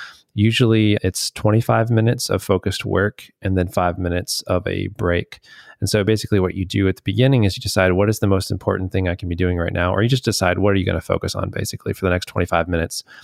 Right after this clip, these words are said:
Turn off your phone, you know, basically set aside to where you're not gonna have any interruptions for twenty-five minutes. You're not gonna get distracted and do something else. You're gonna work on just one task. So you do that for twenty-five minutes. When your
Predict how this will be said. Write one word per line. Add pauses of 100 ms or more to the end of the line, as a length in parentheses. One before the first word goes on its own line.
Turn
off
your
phone,
you
know,
basically
set
aside (260)
to
where
you're
not
gonna
have
any (180)
interruptions
for
twenty-five
minutes.
You're
not
gonna
get
distracted
and
do
something
else.
You're
gonna
work
on
just
one
task. (500)
So
you
do
that
for
twenty-five
minutes.
When
your